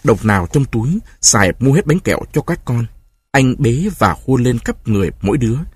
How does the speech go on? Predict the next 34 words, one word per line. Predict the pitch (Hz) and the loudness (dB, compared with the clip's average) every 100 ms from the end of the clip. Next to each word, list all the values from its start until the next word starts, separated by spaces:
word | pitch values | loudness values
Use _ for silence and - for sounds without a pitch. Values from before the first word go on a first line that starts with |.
| - _ - | -20 _ -2
Anh | 160 | 0
khoác | 233 - | -2 -4
chiếc | 226 | -2
ba | 175 | 0
lô | 151 151 | 0 0
có | 143 - 151 - | -2 -2 -4 -4
cái | - 175 | -4 -2
màn | 117 98 80 - - _ - | 0 -2 -4 -8 -18 _ 0
và | 110 101 95 | 2 2 2
mấy | 139 | 0
bộ | 131 - | 0 0
quần | 107 | -2
áo, | - 98 165 - - - | -2 -2 -2 -4 -8 -2
nói | 113 147 - | 2 2 0
với | 131 135 175 | -2 0 -2
các | 214 | -4
con, | 143 139 127 - - _ _ _ | -2 -4 -4 -12 -20 _ _ _
"Bố | 135 117 | 2 2
đi | 156 139 | 2 -2
công | - 120 | 0 -2
tác | 147 - | -2 -2
xa," | - 123 120 - _ _ | -2 -2 -4 -8 _ _
rồi | - 107 92 73 | -2 0 0 -2
vội | - - 104 | -2 -4 -4
vã | - 127 160 - - | -6 -4 -6 -10 0
bước | 170 185 | 2 2
ra | - 147 | 0 -2
khỏi | - 98 - | -2 -4 -2
nhà. | 95 90 76 - _ _ _ _ _ _ _ _ | -4 -4 -4 -12 _ _ _ _ _ _ _ _
Hai | - 127 | 0 2
đứa | 120 | 2
trẻ | - 92 71 | 0 -4 -4
khóc | - - _ | -6 -8 _
òa | 107 87 76 | -2 -2 -4